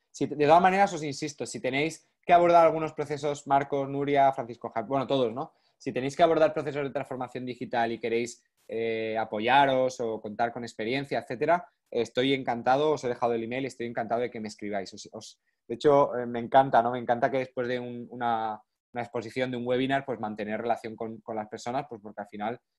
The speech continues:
aquí es una pena, ¿no? Que solo sea yo el que os está hablando a vosotros, pero bueno, que me gusta que haya esa interacción, ¿no?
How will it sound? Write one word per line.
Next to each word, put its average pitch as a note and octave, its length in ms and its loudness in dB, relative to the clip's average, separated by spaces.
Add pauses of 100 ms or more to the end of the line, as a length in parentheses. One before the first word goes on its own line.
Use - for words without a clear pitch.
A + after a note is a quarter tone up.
(220)
aquí A#2 220 -4
es C3 100 2
una C3+ 320 0
pena, D3 240 2
¿no? C#3 140 2
Que C3+ 100 -2
solo C3 240 4
sea C3+ 180 4
yo C#3 200 6
el C3 100 2
que B2+ 60 -14
os A#2 80 -12
está A#2+ 220 0
hablando B2+ 280 2
a B2 60 6
vosotros, B2+ 560 -4 (340)
pero A#2+ 160 2
bueno, C#3 240 4
que A#2+ 80 0
me A2 80 -6
gusta G#2+ 300 -4
que A2+ 80 -2
haya A2+ 180 2
esa G#2 180 -8
interacción, F#2+ 520 -12
¿no? B2 220 -18